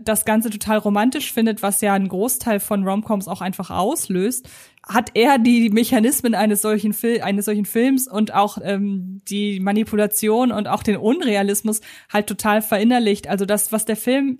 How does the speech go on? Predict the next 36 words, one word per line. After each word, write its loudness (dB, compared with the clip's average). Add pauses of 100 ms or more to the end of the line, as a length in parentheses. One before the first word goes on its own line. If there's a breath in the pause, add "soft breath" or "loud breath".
viel 0 (120)
im 2
Ganzen -2 (240)
ist, -4 (420 loud breath)
ist 0
halt 2
hier 4
sehr 2
zentriert 2
auf -2
diese -2
eine, 0
auf, -10
in -2
dieser 2
einen 0
Szene. 0
Also 0 (420 loud breath)
die, 2
diese -4
fünf 0
Minuten, 2 (100)
die -2
sind 0
quasi 2
das -2 (160)
von -10
uns -4 (280)
gern -4
genommene -4
Wort, -4 (340 loud breath)
äh, 2
Destillat 2
des 0
gesamten 2
Films. 0